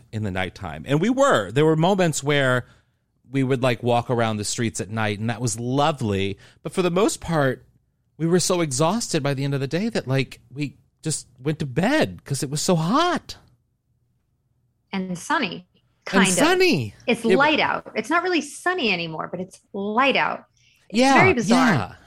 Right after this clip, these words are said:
Speaker 1: It's very bizarre. It's very bizarre. But we had a great time. We saw lots of things. We ate lots of things. We did lots of things. I bought lots of things.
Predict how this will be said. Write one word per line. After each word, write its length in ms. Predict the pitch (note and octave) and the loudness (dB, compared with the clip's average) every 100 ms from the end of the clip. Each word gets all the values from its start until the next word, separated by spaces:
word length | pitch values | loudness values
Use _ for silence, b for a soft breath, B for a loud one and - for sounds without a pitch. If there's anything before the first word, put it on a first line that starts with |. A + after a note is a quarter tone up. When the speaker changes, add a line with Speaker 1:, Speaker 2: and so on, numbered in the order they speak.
| - | -2
Speaker 1:
It's 220 | F#3+ - | 0 0
very 400 | C#3 C#3+ C3 A#2 | -2 2 2 2
bizarre. 440 | G2+ F#2+ F2+ F2 | -2 -4 -4 -4
It's 200 | C#2+ A#2+ | -6 -10
very 240 | - B2 A2 | -4 -2 0
bizarre. 300 | F#2+ F#2+ F#2 | -2 -4 -2
But 100 | C#3+ | 0
we 140 | G#3 | 2
had 140 | G#3+ G#3+ | 2 0
a 40 | |
great 300 | E3+ D3 D3+ | 0 -2 -2
time. 540 | - C#3 C3+ C3 C3 | -4 -2 0 0 0
We 80 | C3+ | -2
saw 200 | B2+ C3 | -2 0
lots 280 | B2+ B2+ - | 2 0 -2
of 100 | C3+ | -4
things. 420 | C#3+ C3+ C3+ C3+ | 0 2 2 0
We 140 | A2+ G#2+ | 0 0
ate 160 | A2+ | 0
lots 240 | A2+ A#2 A2+ | 0 -2 -4
of 120 | - | -8
things. 440 | A#2+ A#2 A2+ A2+ | -6 -4 -4 -6
We 80 | G2+ | -6
did 160 | G#2+ A2 | -6 -4
lots 200 | A2 - | -4 -6
of 80 | |
things. 320 | - A2+ A#2 - | -8 -4 -4 -4
I 200 | F#2 F#2+ | -4 -2
bought 260 | G#2+ F#2+ | -2 -2
lots 240 | A2+ A#2 B2 | -2 -4 -6
of 60 | |
things. 560 | - A#2+ A#2+ A#2+ A2+ - | -4 -2 -2 -4 -8 -14